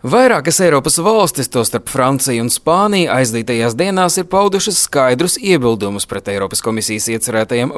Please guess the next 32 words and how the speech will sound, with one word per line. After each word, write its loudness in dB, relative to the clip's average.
bēgļu 0
un -2
patvērumu 0
meklētāju 0
kvotām -2
visās -8
dalībvalstīs. -4
Dažas -2
valstis 0
uzskata, -2
ka -4
tās 0
jau -2
ir 0
uzņēmušas -2
pietiekami -4
daudz -2
bēgļu, 2
savukārt -4
citas -4
ir -4
pārliecinātas, 0
ka -6
patvērumu 0
meklētāju -2
izvietošana -4
var -2
notikt -4
tikai -6
pēc -6
brīvprātības -4
principa. -6